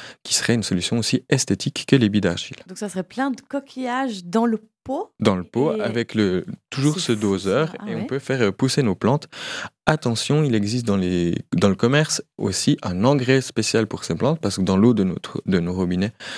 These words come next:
Speaker 1: il n'y a pas tous les éléments nutritifs pour la plante, donc, euh, prévoir aussi un peu un engrais. On en trouve sous forme de sachet ou, euh, un engrais liquide qui va très bien, euh, aller pour nos plantes d'intérieur.
Speaker 2: Merci beaucoup,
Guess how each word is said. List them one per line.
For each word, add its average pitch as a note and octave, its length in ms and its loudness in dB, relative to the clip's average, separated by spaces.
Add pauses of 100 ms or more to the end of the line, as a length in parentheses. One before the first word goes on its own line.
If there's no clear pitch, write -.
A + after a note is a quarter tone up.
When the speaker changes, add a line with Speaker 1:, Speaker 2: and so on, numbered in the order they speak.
(180)
Speaker 1:
il - 40 4
n'y F2+ 40 4
a E2+ 40 2
pas A2+ 120 4
tous C3 120 2
les A2+ 160 4
éléments G#2 360 2
nutritifs A#2 640 0
pour F#2 160 -2
la F2 80 0
plante, C#3+ 380 0
donc, A#2+ 280 0
euh, F#2+ 100 4
prévoir G2+ 420 2
aussi A2 280 -2
un A2+ 100 0
peu G#2+ 120 -2
un G2 160 2
engrais. G2+ 440 2 (500)
On - 80 -2
en F#2+ 80 0
trouve A2+ 240 0
sous - 180 -6
forme G#2 280 2
de F2 80 0
sachet A#2+ 500 4
ou, A2 320 2
euh, F#2+ 140 0 (400)
un F#2 160 -2
engrais G2 260 2
liquide A#2+ 380 -2
qui - 180 -10
va E2+ 160 -2
très - 220 -2
bien, G2+ 340 0
euh, F2+ 340 -4
aller F#2 220 2
pour G2+ 180 -6
nos F2+ 100 -6
plantes - 360 -4
d'intérieur. - 480 -2 (300)
Speaker 2:
Merci - 360 -6
beaucoup, D4+ 540 -6